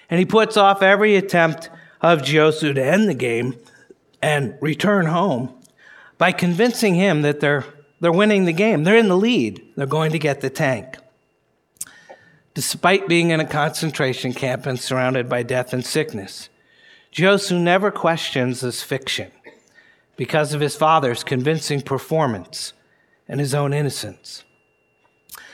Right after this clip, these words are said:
Later in the movie, he refuses to take a shower and unknowingly escapes being sent to the gas chambers. So Guido hides his son with the help of the other Italian prisoners,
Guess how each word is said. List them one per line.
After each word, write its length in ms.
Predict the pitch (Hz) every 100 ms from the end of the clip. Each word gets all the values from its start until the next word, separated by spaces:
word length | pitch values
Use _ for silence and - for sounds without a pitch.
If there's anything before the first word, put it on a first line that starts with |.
| - - _
Later 320 | 147 175 190 208
in 120 | 190
the 80 | 170
movie, 320 | 170 180 190
he 120 | 175
refuses 680 | 156 151 180 214 185 185 -
to 60 | 156
take 260 | 185 175
a 40 | 143
shower 500 | - 175 175 160 135
and 120 | 147
unknowingly 680 | 165 170 185 202 202 180 170
escapes 540 | 165 - 175 175 -
being 300 | - 147 151
sent 320 | - 151 139
to 80 | -
the 80 | 131
gas 340 | 135 135 139
chambers. 640 | - 123 104 - - - - _ - - - -
So 220 | - 160
Guido 580 | 143 180 175 165 156 - -
hides 380 | 165 202 202
his 180 | 151 131
son 340 | - 117 101 101 - _ _ _ _ _ -
with 160 | - 131
the 80 | 123
help 240 | 135 147
of 100 | 156
the 100 | 135
other 220 | 147 160 156
Italian 420 | 156 147 147 143
prisoners, 640 | - 160 127 117 110 -